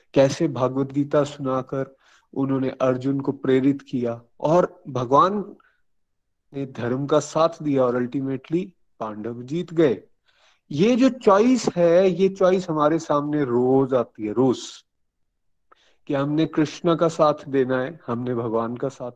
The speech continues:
देना है या लेना है, या फिर हमने माया का साथ लेना है। नारायणी सेना क्या है? नारायणी सेना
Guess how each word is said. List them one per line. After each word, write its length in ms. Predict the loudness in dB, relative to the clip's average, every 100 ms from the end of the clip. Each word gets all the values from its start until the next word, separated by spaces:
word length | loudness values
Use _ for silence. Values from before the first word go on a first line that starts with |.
| -16
देना 300 | -16 -14 -14
है 220 | -16 -20 _
या 100 | -12
लेना 360 | -6 -4 -2 -2
है, 300 | -4 -10 -14 _ _ _ _ _ -2
या 240 | 0 0
फिर 240 | 0 -2 -2 -4
हमने 460 | -6 -4 -2 -2
माया 520 | -4 -2 0 0 0
का 120 | -2 -6
साथ 400 | -4 -4 -4 -8
लेना 300 | -8 -8 -10
है। 220 | -12 -14 _ -20 _
नारायणी 440 | -4 0 2 2 0
सेना 340 | 2 2 2
क्या 500 | -2 -6 0 2 4
है? 340 | 2 -4 -8 _ -10
नारायणी 460 | -4 0 0 -2 -4
सेना 560 | -4 -4 -2 -2 -4